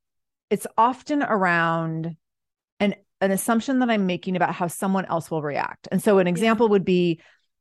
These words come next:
Speaker 1: "Okay, I wanna do this thing, but, like, if I go tell my husband that, he's gonna be like, 'Wow, that's kind of a lot.'" Or a
Speaker 2: Mm.
Speaker 1: friend might be like, "Yeah, I don't know if you should do that." Like, there mi-,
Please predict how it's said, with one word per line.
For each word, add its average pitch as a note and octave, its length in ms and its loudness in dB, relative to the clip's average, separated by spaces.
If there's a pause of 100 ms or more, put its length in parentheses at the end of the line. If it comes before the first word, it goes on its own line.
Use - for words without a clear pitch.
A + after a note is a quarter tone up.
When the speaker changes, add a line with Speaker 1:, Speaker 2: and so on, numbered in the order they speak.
(200)
Speaker 1:
"Okay, A3 200 -2
I G#3+ 80 6
wanna B3+ 220 2
do C4 120 -2
this G#3+ 220 -2
thing, E3+ 500 -2 (120)
but, F3+ 360 2 (680)
like, G3 160 -10
if G3 120 -12
I G3+ 40 -4
go F#3+ 140 -4
tell A3 140 -4
my A3+ 100 2
husband F3 300 0
that, F3+ 120 0
he's F3 120 -2
gonna E3+ 160 -4
be E3 60 -4
like, D3+ 240 -2
'Wow, D#3+ 400 -2
that's D#3+ 220 -6
kind G3+ 160 -4
of F3 60 -4
a F3 40 -2
lot.'" F3+ 360 0 (160)
Or G3+ 500 2
a G#3 80 -2
Speaker 2:
Mm. B3 80 -6
Speaker 1:
friend A#3 280 0
might F3 120 -6
be F#3 80 -4
like, F3 280 -4
"Yeah, F#3+ 260 -10
I G3+ 100 -2
don't G3+ 240 -2
know F3+ 140 0
if E3 100 -8
you E3 100 -6
should D#3+ 240 -8
do D3 180 -6
that." - 260 -8
Like, F#3 240 2
there G#3 140 4
mi-, G3 140 0